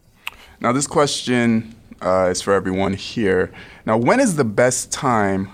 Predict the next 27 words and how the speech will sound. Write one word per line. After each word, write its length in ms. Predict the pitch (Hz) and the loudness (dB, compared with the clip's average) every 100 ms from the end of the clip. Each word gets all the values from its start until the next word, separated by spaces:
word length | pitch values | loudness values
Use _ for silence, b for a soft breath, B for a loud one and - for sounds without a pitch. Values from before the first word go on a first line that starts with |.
| - | -18
for 500 | - - 98 92 90 | -18 -2 2 4 2
businesses 680 | 78 95 101 104 - 101 95 | 0 -2 0 -2 0 -2 -2
to 140 | - | -6
think 380 | 98 - 98 95 | -6 0 0 0
about 340 | 95 98 90 | 0 2 2
emergency 540 | - 90 92 95 - 95 | 0 -2 -2 -2 -4 -4
preparedness? 520 | - - 92 92 95 | -6 -4 -2 0 0
I 80 | - | 2
really 460 | 98 117 131 127 | 4 4 6 4
want 240 | 117 110 104 | 4 2 0
to 80 | 98 | 0
get 380 | 98 90 - | 0 0 -2
back 240 | - 95 - | 0 0 0
to 80 | 95 | -4
this 340 | 95 92 - | -4 -4 -2
and, 320 | 95 92 92 B B B | -2 0 -2 B B B
uh, 460 | 85 87 87 90 85 | 0 2 4 2 2
reiterate 600 | 92 101 104 98 95 - | 0 2 2 2 0 0
this 260 | 92 - | -2 -2
for 320 | - - 98 | -6 0 2
our 220 | 92 92 95 | 4 2 2
listeners 720 | 92 95 - 90 98 - 98 | 2 0 0 -2 -2 -4 -6
and 160 | 95 | -8
hit 380 | 104 - - 90 | -10 -8 -6 -6
home 280 | - 113 98 | 0 2 4
this 160 | 92 92 | 0 -4
point. 460 | - - 95 92 | -8 -4 -2 -2